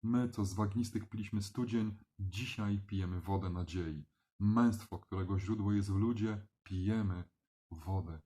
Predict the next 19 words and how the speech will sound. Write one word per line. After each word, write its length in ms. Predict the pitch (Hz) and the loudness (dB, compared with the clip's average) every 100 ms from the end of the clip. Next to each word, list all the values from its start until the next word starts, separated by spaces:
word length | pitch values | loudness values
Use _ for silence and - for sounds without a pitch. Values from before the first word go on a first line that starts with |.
| - | -14
w 100 | 82 | -12
górach 400 | 82 80 73 - | -8 -6 -8 -12
Korei. 520 | - 104 107 92 80 73 _ _ _ _ - | -2 2 4 2 0 -8 _ _ _ _ 0
Po 140 | 117 | 0
Coca-Cola, 1300 | 107 - 113 101 120 104 - - 131 120 107 101 95 | 0 -2 -2 0 -2 -2 -4 -2 4 6 6 4 2
błogo 840 | 92 87 101 107 117 107 98 98 101 | -2 0 4 6 6 2 2 4 6
różowo. 720 | 104 101 98 95 87 76 73 _ - _ - | 6 4 4 4 2 -4 -10 _ -20 _ -8
Za 160 | 95 107 | -2 0
parę 280 | 117 113 101 | 2 0 -2
centów 520 | - 123 107 110 - | 0 2 2 -2 -2
amerykańskich 720 | 107 101 101 113 104 101 104 | 0 2 0 0 0 0 -6
śniliście 540 | - 107 107 98 107 98 98 _ _ - | -4 -2 -2 -4 0 0 -2 _ _ -2
naszą 520 | 98 101 98 95 87 - _ _ - | 4 4 2 0 -4 -8 _ _ -14
śmierć 680 | - - 101 98 101 - _ _ _ - | -8 2 4 4 2 -8 _ _ _ -8
atomową. 680 | 101 107 98 92 82 78 76 _ - _ - | 0 4 6 4 0 -8 -10 _ -20 _ 0
Pięć 440 | 131 139 135 - | 6 6 6 0
kontynentów 920 | - - 120 110 120 120 117 107 101 - | -8 0 2 2 4 4 4 2 -4 -2
amerykańskich 1000 | 104 104 98 98 98 92 90 - 90 _ _ _ - | 2 6 4 4 0 0 -2 -10 -14 _ _ _ -4
po 180 | 104 98 | -2 -2